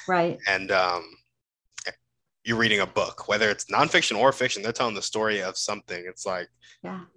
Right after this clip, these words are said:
Speaker 2: every time that there's a
Speaker 1: It's
Speaker 2: story involved. So
Speaker 1: it's everywhere. You watch T V commercials, they're stories. They're telling the stories with images and video, and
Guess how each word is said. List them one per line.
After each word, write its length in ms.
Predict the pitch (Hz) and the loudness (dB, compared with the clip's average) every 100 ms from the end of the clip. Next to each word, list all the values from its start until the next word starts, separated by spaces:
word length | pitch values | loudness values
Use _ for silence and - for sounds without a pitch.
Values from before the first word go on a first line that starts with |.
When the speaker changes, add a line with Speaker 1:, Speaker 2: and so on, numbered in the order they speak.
| _ 113 | _ 0
Speaker 2:
every 260 | 123 107 | 0 0
time 440 | - 101 101 87 82 _ - | -2 0 2 0 -6 _ -16
that 120 | - | -6
there's 220 | 98 95 | -4 -2
a 40 | |
Speaker 1:
It's 80 | 98 | -4
Speaker 2:
story 420 | - 101 95 92 | -4 -2 -2 -2
involved. 480 | 87 87 85 85 - | -6 -6 -6 -6 -8
So 280 | - 92 87 _ - | -6 -4 -4 _ -16
Speaker 1:
it's 160 | - 214 | -4 0
everywhere. 520 | 214 254 226 170 165 - | 2 4 4 2 0 -4
You 140 | 233 240 | 2 6
watch 320 | 220 226 - | 6 4 -2
T 160 | 220 202 | -4 0
V 240 | 202 208 | 2 2
commercials, 800 | 214 208 180 190 - 262 285 - - | 2 2 2 2 0 -2 -2 -4 -2
they're 100 | 202 | -2
stories. 680 | - - 185 170 - - | -2 0 0 0 -4 -4
They're 160 | 190 185 | -2 0
telling 380 | 214 185 180 185 | 4 4 6 4
the 60 | |
stories 420 | 185 190 185 185 | 2 0 0 0
with 160 | 165 170 - | -4 0 4
images 640 | 175 180 170 156 165 160 | 4 4 2 2 0 -2
and 260 | 160 160 160 | 0 0 0
video, 800 | 165 175 165 160 151 147 143 - | 0 0 0 2 2 2 0 -2
and 300 | 156 156 160 | -2 -2 -2